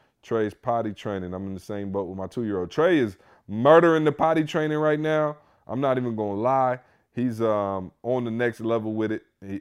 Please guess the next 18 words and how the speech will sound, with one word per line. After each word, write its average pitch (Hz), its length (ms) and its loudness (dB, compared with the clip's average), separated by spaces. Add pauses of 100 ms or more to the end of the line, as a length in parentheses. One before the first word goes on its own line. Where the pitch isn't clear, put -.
he 113 100 -4
been, 139 360 0
number 143 240 0
two 175 280 0
been 131 280 0
taken 98 300 -2
care 87 300 -2
of. 73 80 -10
He, 123 220 -2
he 117 60 -4
not 117 300 -6
doing 110 240 -4
that 107 220 -6
in 101 120 -10
his, 95 220 -8
in 101 140 -8
his, 95 160 -8 (280)
uh, 90 360 -6